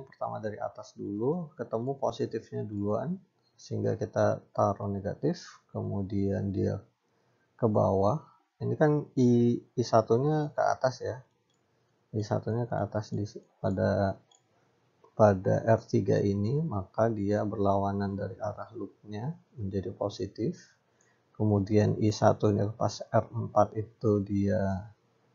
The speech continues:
berlawanan dari arah loopnya, sehingga dia positif. Kemudian I tiga, kan dia muternya begini kan. I tiga juga berlawanan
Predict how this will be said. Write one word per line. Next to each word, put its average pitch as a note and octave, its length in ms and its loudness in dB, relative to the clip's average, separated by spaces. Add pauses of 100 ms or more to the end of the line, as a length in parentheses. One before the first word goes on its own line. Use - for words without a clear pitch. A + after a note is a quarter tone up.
(320)
berlawanan A2 640 10
dari G#2+ 240 -4
arah A2 400 0
loopnya, A2+ 640 -8
sehingga G2+ 560 -12
dia G2 320 -12
positif. G#2+ 640 -14 (400)
Kemudian G#2 480 4 (160)
I A2 160 2
tiga, G#2 480 2 (1300)
kan A2+ 160 0 (240)
dia A#2+ 160 8
muternya A#2 320 2
begini A2+ 240 2
kan. G2 160 0 (640)
I B2+ 80 12
tiga B2 440 10
juga B2 280 -2
berlawanan A2 800 -4